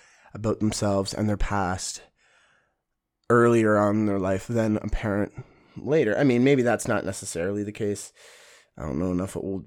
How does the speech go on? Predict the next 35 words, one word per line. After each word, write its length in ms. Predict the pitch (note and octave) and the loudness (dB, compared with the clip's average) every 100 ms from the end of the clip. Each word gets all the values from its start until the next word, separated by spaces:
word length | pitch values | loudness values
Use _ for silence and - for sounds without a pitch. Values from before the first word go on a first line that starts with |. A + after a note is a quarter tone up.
| - | -10
old 180 | F#2+ - | -10 -8
people 260 | G#2+ - F2 | -10 -6 -6
to 80 | |
really 200 | F2+ G2 | -4 -4
have 160 | G2 G2+ | -6 -8
that 140 | E2+ | -8
conversation, 640 | - G#2 D#2 G2+ A2 F2 F#2+ | -6 -8 -8 -8 -8 -8 -8
but 160 | F#2 | -10
who 360 | - - - G3 | -12 -20 -6 0
knows? 300 | F#3+ F#2+ - _ - - - - _ _ _ _ _ _ _ _ _ _ _ _ _ _ _ _ _ _ _ _ _ _ _ - - | 2 0 -6 _ -20 -20 -20 -20 _ _ _ _ _ _ _ _ _ _ _ _ _ _ _ _ _ _ _ _ _ _ _ -20 -12
I 140 | B2+ B2 | -8 -6
was 200 | A#2+ B2 | -4 -2
watching 320 | C#3 - B2 | -2 0 -4
a 40 | |
cool 240 | - C3 G#2+ | -2 -4 -2
video 320 | B2 A#2+ G#2+ | -2 -2 -2
today, 420 | G#2+ G2 G2 G2+ _ _ _ _ - _ _ _ _ - | -4 -6 -6 -10 _ _ _ _ -20 _ _ _ _ -8
and 200 | A2 G#2+ | -4 -2
of 60 | G#2+ | -2
course 240 | G#2 - | -4 -4
this 200 | G2+ - | -6 -6
is 140 | F#2+ | -8
gonna 180 | G#2 F2+ | -4 -4
be 120 | F2 | -2
random, 460 | E2+ F2+ F#2 F2+ G#2 | -2 -2 -2 0 -2
but 260 | F#2 - _ _ - - - _ - | -2 -6 _ _ -20 -20 -20 _ -10
it 40 | B2 | -6
was 80 | |
very 260 | A2+ C#3 A2+ | 0 2 4
interesting. 560 | B2+ - G#2+ - G2 F#2 | 2 0 -6 -4 -2 -2
It 80 | |
was 140 | A2+ A2+ | -4 0
about 260 | D3+ - | 4 4
pool 520 | - D#3 C3+ A2 B2+ B2+ | 4 6 6 6 4 4
and 360 | G#2 G2+ G2+ | 2 -2 -4